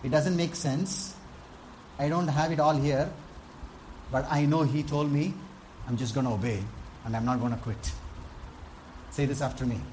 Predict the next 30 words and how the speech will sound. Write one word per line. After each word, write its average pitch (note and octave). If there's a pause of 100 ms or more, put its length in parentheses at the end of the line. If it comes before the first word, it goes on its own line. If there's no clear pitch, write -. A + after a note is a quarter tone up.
(220)
I B2
hear D3
God, D3 (1500)
I A#2
take C#3
a -
step -
of C#3
faith, F3 (1400)
and G#2+
I A2+
don't B2
quit. D#3 (2250)
The A#2
"I A#2
don't C#3
quit" F#3+
is D#3
not D#3+
very D3+ (440)
powerful. C#3+ (1300)
Let's A#2+
do D#3
it D3
again. B2+
Let's A2+
practice. C#3
I A2+
hear C3+
God, E3+